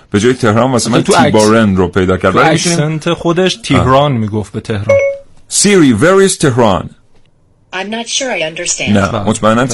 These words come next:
Speaker 1: تهرانه و مشکل از سیریه اینجا. خلاصه موجود عجیبیه دیگه. بعد شما جالب اینه که می‌تونید مثلاً باش گپ بزنید. مثلاً می‌تونید بهش بگین که چقدر تو بامزه‌ای. ببینید.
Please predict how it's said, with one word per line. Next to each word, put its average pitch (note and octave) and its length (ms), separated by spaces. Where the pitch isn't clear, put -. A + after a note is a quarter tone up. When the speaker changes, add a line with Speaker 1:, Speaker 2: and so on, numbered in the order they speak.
Speaker 1:
تهرانه C#3+ 440
و B2+ 100
مشکل C3+ 280
از D3+ 120
سیریه A2 360
اینجا. F2+ 220
خلاصه A3 580
موجود F#3+ 340
عجیبیه F3 420
دیگه. A#2+ 360
بعد D3+ 220
شما E3 480
جالب C#3+ 300
اینه E3 140
که D#3+ 200
می‌تونید D#3 380
مثلاً C3+ 280
باش C#3+ 220
گپ C#3+ 260
بزنید. G#2 300
مثلاً G#2 220
می‌تونید C#3 260
بهش C#3+ 120
بگین D3+ 220
که D3+ 200
چقدر D3 200
تو E3 120
بامزه‌ای. A2+ 600
ببینید. C3 380